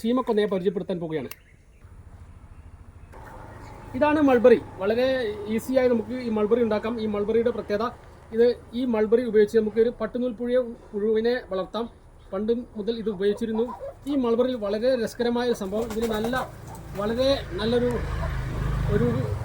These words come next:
പഴുത്ത പഴം ഉണ്ടാകും, നല്ല ടേസ്റ്റാണ്. ഇതാണ് നിങ്ങൾക്ക് ഈ മൾബറി ഈ വളർത്തി കഴിഞ്ഞാൽ നിങ്ങൾക്ക് കിട്ടുന്ന ലാഭം. വളരെ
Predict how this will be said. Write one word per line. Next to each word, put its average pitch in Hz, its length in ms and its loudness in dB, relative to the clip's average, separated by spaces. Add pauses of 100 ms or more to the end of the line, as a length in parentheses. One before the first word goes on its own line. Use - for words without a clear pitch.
പഴുത്ത 208 340 2 (100)
പഴം 214 240 2
ഉണ്ടാകും, 190 300 4 (140)
നല്ല 208 220 4
ടേസ്റ്റാണ്. 196 340 2 (240)
ഇതാണ് 220 260 6
നിങ്ങൾക്ക് 208 300 4
ഈ - 100 0
മൾബറി 185 320 2 (360)
ഈ 208 120 -2 (300)
വളർത്തി 190 280 0
കഴിഞ്ഞാൽ 202 220 4
നിങ്ങൾക്ക് 190 220 4
കിട്ടുന്ന 190 280 0
ലാഭം. 180 240 8 (840)
വളരെ 196 220 0